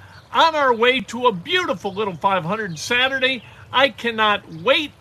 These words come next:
to watch it on T V. We don't go to Little five hundred anymore. It's a young man's game, a young woman's game. We don't do it.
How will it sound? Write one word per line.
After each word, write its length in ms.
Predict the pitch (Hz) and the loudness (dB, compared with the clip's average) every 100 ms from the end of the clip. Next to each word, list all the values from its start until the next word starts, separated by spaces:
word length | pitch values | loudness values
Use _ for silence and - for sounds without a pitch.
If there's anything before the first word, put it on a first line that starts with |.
| - - - | -20 -20 -12
to 80 | 180 | -6
watch 320 | 170 170 - | -4 -4 -6
it 60 | |
on 160 | 156 143 | -6 -6
T 200 | 139 165 | -6 -4
V. 160 | 160 226 | -4 -4
We 160 | 302 | -2
don't 180 | 392 427 | 0 0
go 160 | 440 370 | -2 -2
to 60 | |
Little 300 | 359 320 294 | 0 2 2
five 280 | 233 277 269 | 2 2 2
hundred 280 | 226 262 240 | 0 -2 -2
anymore. 440 | 247 254 247 262 | -2 -4 -2 -2
It's 140 | 233 277 | -2 -4
a 60 | |
young 280 | 285 339 349 | -2 -2 0
man's 400 | 320 311 320 240 | 2 2 0 -6
game, 300 | 294 320 330 | -2 0 0
a 40 | |
young 260 | 294 294 339 | 0 -2 0
woman's 400 | 320 311 302 208 | -2 -2 -6 -4
game. 260 | 269 311 311 | -2 0 -2
We 160 | 311 | -6
don't 240 | 311 277 214 | -6 -6 -4
do 240 | 294 | -4
it. 80 | - | -4